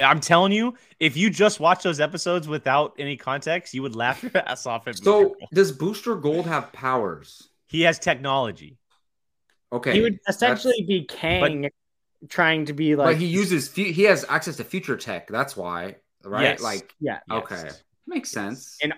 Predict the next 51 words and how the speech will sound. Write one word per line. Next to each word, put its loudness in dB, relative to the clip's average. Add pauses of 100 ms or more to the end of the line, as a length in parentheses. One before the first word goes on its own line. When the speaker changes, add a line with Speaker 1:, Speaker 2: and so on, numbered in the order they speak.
Speaker 3:
our 8
Speaker 2:
Like, 2
Speaker 3:
world, 2
he's -6
superhero -8
Speaker 2:
how 6
far 4
Speaker 3:
'cause 4
Speaker 2:
ahead -2
in 0
the -4
future -10
is -10
he? -12
Do -12
we -10
know? -12
Like, -6
Speaker 1:
I -2
think -4
it's, -6
like, -2
the -8
twenty-fifth -10
century, -12
I -10
wanna -10
say, -10
or -10
something. -12 (300)
Speaker 3:
Oh, -10
I -8
don't -2
know. -10
Speaker 2:
Ooh, -14
so 0
Speaker 1:
Let -14
me -8
s-, -12
let -8
Speaker 2:
so 2
Speaker 1:
me 4
see. 2
Speaker 2:
his 6
Speaker 1:
Hold -2
on. 4
Speaker 2:
technology 0
would -6
be -8
very -2
advanced, -10